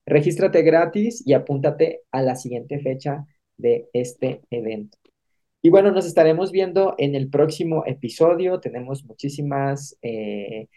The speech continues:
sorpresas también dentro de la tribu. Y ya saben que nos encuentran en redes sociales como La Tribu Academy. Nos encuentran también en diario networker punto podcast,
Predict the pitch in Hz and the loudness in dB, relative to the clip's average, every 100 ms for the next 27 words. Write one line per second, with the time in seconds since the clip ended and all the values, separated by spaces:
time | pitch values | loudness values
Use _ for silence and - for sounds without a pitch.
0 | _ - 120 - 143 147 151 147 117 123 | _ -2 -2 2 2 2 0 -4 -6 -6
1 | 131 160 113 110 104 - 156 165 180 - | -6 -6 -6 -6 -8 -2 0 0 -4 -10
2 | _ _ _ _ 135 139 139 135 143 147 | _ _ _ _ -2 0 2 2 0 0
3 | 117 110 110 120 123 135 113 107 120 123 | -4 -8 -6 -4 -4 -6 -6 -2 0 0
4 | 123 - 127 123 131 147 147 - 113 113 | -4 -4 -2 0 0 -2 -4 -10 -10 -10
5 | 107 107 113 117 120 120 131 139 151 196 | -10 -6 -4 -4 -2 -2 -2 -2 -6 -8
6 | _ _ _ 120 117 113 120 120 117 113 | _ _ _ -14 -10 -6 -4 -4 -6 -8
7 | 107 113 120 127 139 139 - 120 123 123 | -8 -6 -4 -4 -6 -8 -8 -6 -2 0
8 | 123 120 110 107 113 120 - 120 - 113 | 0 -4 -6 -4 -2 -2 -4 -10 -8 -12
9 | - - 175 185 - 196 196 208 - | -12 -2 0 0 0 -2 0 -2 -10